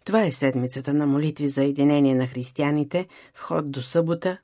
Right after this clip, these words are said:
празникът за преобръщането на Свети Павел Апостол. На това се спря Светият Отец, говорейки за времето, посветено на молитва за единението на всички кръстени, според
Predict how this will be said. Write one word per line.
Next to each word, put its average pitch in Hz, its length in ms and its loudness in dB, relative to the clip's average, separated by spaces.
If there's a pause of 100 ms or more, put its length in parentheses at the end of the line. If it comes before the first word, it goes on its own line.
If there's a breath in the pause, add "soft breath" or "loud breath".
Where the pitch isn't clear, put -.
(100)
празникът 151 580 -2
за - 160 -4
преобръщането 156 760 -2
на 143 140 0
Свети 123 320 -8
Павел 131 400 0
Апостол. 127 580 -2 (600 soft breath)
На 185 120 4
това 190 200 -4
се 170 140 -4
спря 190 300 -4
Светият 131 500 -4
Отец, 147 460 -4 (220 loud breath)
говорейки 175 760 -2
за 151 180 -2
времето, 160 440 0
посветено 151 640 0
на 143 120 4
молитва 135 480 0
за 127 260 -2
единението 139 680 4
на 127 120 2
всички 185 460 -6
кръстени, 147 640 0 (260 loud breath)
според 175 400 -2